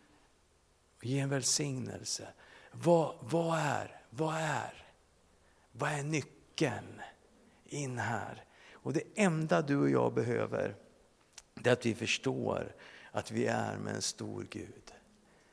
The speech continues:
Att Jesus vill det här mer än du och jag. Och att vi vågar.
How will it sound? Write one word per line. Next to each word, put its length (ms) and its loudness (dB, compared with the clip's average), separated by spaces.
Att 200 -8
Jesus 600 -2
vill 520 -4
det 120 -4
här 220 -6
mer 460 -6
än 180 -2
du 180 0
och 140 -2
jag. 340 -2
Och 160 6
att 160 2
vi 120 8
vågar. 1080 0